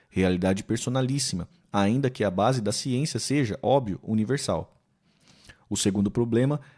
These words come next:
é o que colocar no lugar das almas inquietas que faziam a militância progressista,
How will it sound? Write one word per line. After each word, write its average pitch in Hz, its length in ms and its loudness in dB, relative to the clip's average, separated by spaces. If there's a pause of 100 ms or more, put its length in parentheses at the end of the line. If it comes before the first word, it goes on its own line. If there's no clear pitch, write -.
é 110 380 2
o 101 800 2
que 180 80 -8
colocar 165 520 0
no 139 100 0
lugar 131 360 0
das 104 260 0
almas 123 340 0
inquietas 170 600 -2
que 110 120 -4
faziam 104 480 -2
a 135 40 0
militância 113 500 -2
progressista, 170 760 -4